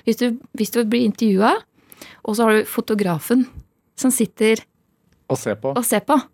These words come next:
Speaker 1: så blir jeg veldig opptatt av at ikke den personen skal føle seg utenfor, og blir veldig sånn, <laughs> ikke sant? Mens det egentlig er en sånn, som er ålreit at det er litt sånn
Speaker 2: En til en, ja.
Speaker 1: Ja.
Speaker 2: Ja.
Speaker 1: Men jeg blir veldig sånn hele tiden, og blir dratt,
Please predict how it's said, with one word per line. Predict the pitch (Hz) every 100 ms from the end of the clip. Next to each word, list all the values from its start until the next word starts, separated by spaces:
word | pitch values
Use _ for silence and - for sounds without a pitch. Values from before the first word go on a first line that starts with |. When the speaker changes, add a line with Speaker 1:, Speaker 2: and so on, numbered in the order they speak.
| - _ -
Speaker 1:
så | 254
blir | 240 247
jeg | 240
veldig | 269 214 190 226
opptatt | - 254 254 240
av | 254
at | -
ikke | 247 240
den | 233 226 -
personen | 302 262 247 262
skal | -
føle | - 269 226
seg | - _ -
utenfor, | 269 226 - 415 370 - 233 - 247
og | 262
blir | 269 311
veldig | 302 277 233 233 302
sånn, | 294 277 294 311 -
<laughs> | 359 381 -
ikke | -
sant? | 370
Mens | 339 311
det | 320
egentlig | 262 233 262 262
er | 233
en | 262
sånn, | 226 240 233 - - - - - - - - -
som | 247
er | 240 226
ålreit | 214 208
at | 226
det | 240
er | 226
litt | 233 240
sånn | 233 226 233 -
Speaker 2:
En | 120 95
til | 101
en, | 101 113
ja. | 196 165 -
Speaker 1:
Ja. | 113
Speaker 2:
Ja. | 110 - - -
Speaker 1:
Men | 233 247
jeg | 247 254
blir | 262 294
veldig | - 359 349 330 359
sånn | 349 320 330
hele | 320 294
tiden, | 294 269 320
og | 294
blir | 277
dratt, | 269 277 - - -